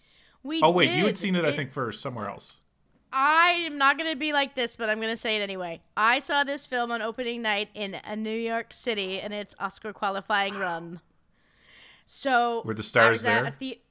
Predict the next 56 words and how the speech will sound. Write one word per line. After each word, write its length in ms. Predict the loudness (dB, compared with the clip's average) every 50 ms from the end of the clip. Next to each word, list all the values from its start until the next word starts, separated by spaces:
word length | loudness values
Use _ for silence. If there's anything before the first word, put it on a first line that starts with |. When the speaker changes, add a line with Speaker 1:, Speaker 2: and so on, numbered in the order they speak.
| _ _ _ _ _ _ _ _ _ _ -12
Speaker 1:
they 200 | -6 -4 -4 -4
weren't. 380 | -4 -6 -8 -10 -12 -8 0
Speaker 2:
No. 80 | 2 2
Speaker 1:
Oh, 140 | 4 4 2
it 40 |
wasn't, 240 | 0 -2 -4 -6 -8
like, 140 | -8 -10 -10
that 180 | -12 -14 -14 -16
fancy, 300 | -16 -18 -16 -16 -18 -18 _ _ _ _
but 120 | 0 2
it 40 | 2
was, 140 | 2 2 2
like, 160 | 0 0 0 0
at 120 | 0 2
a 60 | 0 0
theater 300 | -4 -8 -6 -6 -6 -4
in 100 | -4 -4
Union 240 | -4 -4 -4 -6 -8
Square. 440 | -10 -6 -4 -2 -2 -2 -4 -6 -8 _ _
It's 140 | -8 -6 -4
just 280 | -6 -6 -6 -8 _ -10
diff-, 240 | -10 -10 -10 -10 -6
like, 340 | -2 -2 -2 -2 -2 -8 -18 _ _ _ _
I 140 | -2 -2 -2
don't, 360 | -2 -2 -2 -2 -2 -2 -4
there 120 | -8 -10 -6
could 160 | -4 -2 0
have 60 | 0
been 120 | 0 0 -2
media 240 | -4 -2 -2 -4 -4
people 280 | -4 -8 -10 -8 -4
there. 220 | -2 -2 -2 -2 0
I 140 | 0 0 0
don't 240 | 0 -2 -4 -6 -8
know. 280 | -8 -8 -8 -8 -10 -8
It 60 | -8 -8
was 120 | -6 -4
one 140 | -4 -4 -2
of 60 | -2
those, 220 | -4 -4 -4 -4 0
like, 240 | 0 0 0 -2 -8 -18 -20 -20 -20 -20 _ _
stupid 560 | -14 -14 -14 -10 -8 -8 -4 -2 -2 -2 0
lux-, 300 | -2 -2 -4 -4 -8 -6
like, 160 | -4 -2 0 0
an 80 | 2
A 160 | 2 2 2
M 140 | 2 0 -2
C 340 | -4 -6 -6 -4 -4 -4 -4
fourteen 100 | -2 2
Speaker 2:
You're 100 | 2 4
not 220 | 6 6 6 6 6
somebody 320 | 4 4 4 6 4 4
Speaker 1:
or 40 | 4
Speaker 2:
who 60 | 4 4
Speaker 1:
whatever. 240 | 4 4 4 4 2
Speaker 2:
gets, 300 | 2 -2 -4 -8 -12